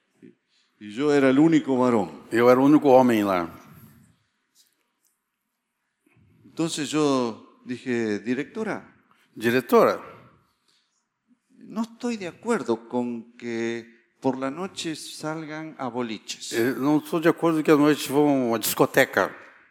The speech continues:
Speaker 1: Y la directora dice, "Pero Rodríguez."
Speaker 2: Mas Rodrigues.
Speaker 1: Tienen que divertirse de todas maneras los
Speaker 2: Tem que
Speaker 1: chi-, los chicos.
Speaker 2: os,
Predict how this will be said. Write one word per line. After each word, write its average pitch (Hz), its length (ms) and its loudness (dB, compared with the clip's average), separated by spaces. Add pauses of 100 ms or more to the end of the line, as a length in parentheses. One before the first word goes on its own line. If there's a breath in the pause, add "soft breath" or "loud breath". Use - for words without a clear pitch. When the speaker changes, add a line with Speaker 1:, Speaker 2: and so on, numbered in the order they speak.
(1400)
Speaker 1:
Y 117 60 -12
la 104 100 -6
directora 101 480 -4
dice, 101 240 -6
"Pero 95 240 -10
Rodríguez." 95 1200 -2
Speaker 2:
Mas 110 180 -2
Rodrigues. 110 1600 -2 (1600)
Speaker 1:
Tienen 147 240 4
que 117 140 -2
divertirse 107 720 -2
de 101 140 0
todas 143 420 0
maneras 113 640 -2
los 107 100 0
Speaker 2:
Tem 165 100 4
que 110 300 -2
Speaker 1:
chi-, 98 40 -16
los 104 200 -2
chicos. 101 460 -6
Speaker 2:
os, - 400 -6